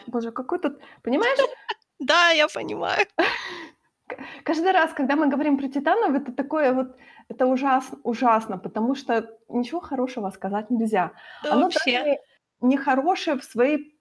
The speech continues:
Speaker 1: плохости, как, например, первый сезон «Криптона» был.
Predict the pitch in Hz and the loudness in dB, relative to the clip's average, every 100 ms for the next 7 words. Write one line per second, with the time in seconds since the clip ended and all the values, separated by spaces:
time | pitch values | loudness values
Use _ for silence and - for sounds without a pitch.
0 | _ _ _ 254 262 233 180 170 - 160 | _ _ _ 0 2 2 -2 -4 -6 -10
1 | - 214 233 226 233 233 233 240 233 226 | -6 -4 -2 0 2 2 0 0 0 0
2 | 226 208 220 233 233 247 220 185 156 190 | 0 0 0 0 -2 0 0 0 0 -2
3 | 147 | -2